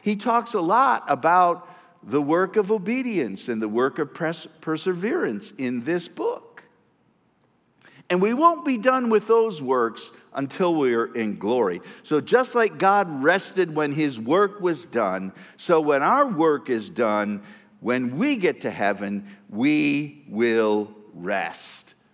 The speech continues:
from our works. And that's exactly what Revelation chapter fourteen, verse thirteen says. "I heard a voice in heaven say, 'Write this.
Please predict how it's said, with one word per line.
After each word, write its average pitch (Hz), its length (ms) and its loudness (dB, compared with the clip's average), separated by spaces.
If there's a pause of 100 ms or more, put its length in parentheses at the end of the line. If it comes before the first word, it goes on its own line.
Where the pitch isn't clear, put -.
from 92 300 -10
our 85 120 -10
works. 85 420 -14
And - 80 -14
that's 208 240 -12
exactly 151 480 -8
what 101 220 -2 (380)
Revelation 135 800 -4
chapter 117 460 -6
fourteen, 107 600 -6
verse 85 280 -10
thirteen 107 520 -8
says. 76 540 -16 (340)
"I 98 100 -4
heard 139 240 -2
a 123 80 -2
voice 127 680 -6 (380)
in 120 180 -8
heaven 101 560 -8 (140)
say, 98 640 -4 (540)
'Write 113 300 -2
this. - 440 -16